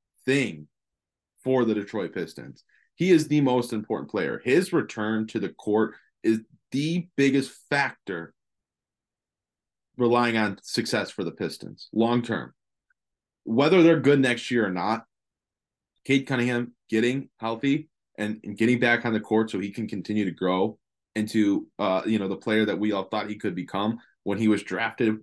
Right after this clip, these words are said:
with the number one pick in the twenty twenty-one N B A draft. Like, that is super, super important. It's more important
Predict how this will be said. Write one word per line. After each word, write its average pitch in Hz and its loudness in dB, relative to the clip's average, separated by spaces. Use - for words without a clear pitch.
with 107 -4
the 107 -6
number 101 -2
one 101 -2
pick 110 -2
in 107 0
the 101 2
twenty 110 -2
twenty-one 101 -4
N 98 -4
B 90 0
A 87 -2
draft. 92 -2
Like, 95 -8
that 151 0
is - -6
super, 117 -4
super 107 -4
important. 90 -4
It's 87 -8
more 123 2
important 135 -2